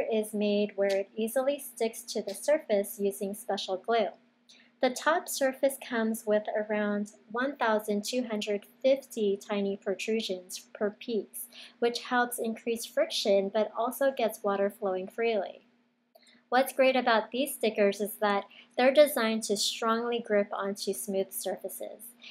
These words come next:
It's made up of soft PIVA material, which is long-lasting, and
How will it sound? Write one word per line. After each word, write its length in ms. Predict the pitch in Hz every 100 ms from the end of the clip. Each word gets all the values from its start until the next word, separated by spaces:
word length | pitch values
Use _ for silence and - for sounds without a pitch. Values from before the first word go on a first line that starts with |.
| - -
It's 200 | 240 233
made 260 | 233 233 233
up 160 | 233
of 160 | 220 202
soft 460 | - 208 220 - -
PIVA 340 | - 247 233
material, 800 | 214 208 - 202 185 180 175 240 _ - - -
which 260 | 226 233
is 360 | 233 226 214 214
long-lasting, 1080 | 214 208 208 208 202 190 185 - - - - - _ - - 233
and 300 | 226 226